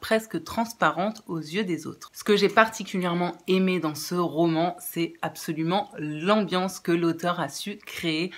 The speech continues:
En effet, elle a réussi à ramener l'angoisse et la folie grâce à des petits détails dans un quotidien, tout ce qu'il y a de plus banal et qui pourrait être celui de pratiquement tout le monde. Elle nous montre à quel point une vie tranquille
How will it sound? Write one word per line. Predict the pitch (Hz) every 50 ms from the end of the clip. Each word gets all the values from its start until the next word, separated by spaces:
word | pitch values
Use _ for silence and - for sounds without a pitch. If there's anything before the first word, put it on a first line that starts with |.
| - - - - -
En | - 180 196 208
effet, | 208 214 214 - - 220
elle | 220 208 175 151
a | 143 147
réussi | 170 165 196 196 185 185 - - - 208 214 208 208
à | 185 175 180
ramener | 175 170 175 180 185 180 185 190 202 208 -
l'angoisse | - 160 165 170 202 226 220 190 175 190 180 170 185 - - - -
et | 175 170
la | 160 165 180
folie | 180 - - 185 180 165 170 190 190 - - - - _ -
grâce | - 143 143 147 165 -
à | 196 190
des | 170 175 170
petits | - - 240 240 233 - -
détails | 180 185 165 165 - 165 170 185 190 175 - 156
dans | - 160 165 170 165 165
un | 170 160
quotidien, | 160 - - 185 - - 170 151 135 170 208
tout | 214 - 185
ce | 170 -
qu'il | - 151
y | 156 160
a | 156
de | 156
plus | 143 147 - -
banal | 143 139 - - 156 175 165 156 170 190 196
et | 180
qui | 185 - - 139
pourrait | - - 151 156 180 196
être | 185 180 180 - -
celui | 156 - - - 143 139 151 175 175
de | 160 -
pratiquement | - - - 165 165 - 170 - - 170 185 220 247 - _ -
tout | - -
le | 175 147
monde. | 123 120 120 123 - -
Elle | 185 180 196 196
nous | 202 208
montre | 214 214 220 233 247 240 - -
à | - 185
quel | 165 - 185 180 170
point | - - 214 202 214 220 -
une | - 165 180 185 175
vie | 165 160 175 196 202 - _
tranquille | - - - 202 196 190 190 - - 185 185 180 -